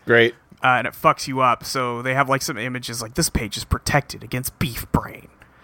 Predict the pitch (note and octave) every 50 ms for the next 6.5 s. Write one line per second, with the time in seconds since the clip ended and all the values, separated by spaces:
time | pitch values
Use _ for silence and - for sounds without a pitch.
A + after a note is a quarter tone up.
0 | - - - _ - - - B3+ - - - C3+ A#2 B2+ C3 B2+ A#2+ A#2 A#2+ B2+
1 | D3 D3+ D#3 D3+ - F3 F3+ - F3+ E3+ E3 - - F3+ F3 E3+ D#3+ - - C3
2 | C3 B2+ - - B2+ A#2+ - A#2 A#2 - A#2 D#3 F3+ F#3+ F#3 D3 D#3 D3+ D3+ D3+
3 | D3 C#3 C3+ B2 A#2+ - - - - G#3 G3+ G3 F#3+ F3+ - - - - - -
4 | - - - - - - - - _ _ _ - C3+ C3+ B2+ B2 B2 - - B2
5 | - - D3+ D#3+ D#3+ D3+ C#3 - - - E3+ D#3 C3+ - C#3 C#3 D3+ E3 D#3+ D3+
6 | D#3 D#3 - - D#3 C#3+ C#3 C#3 C3+ C3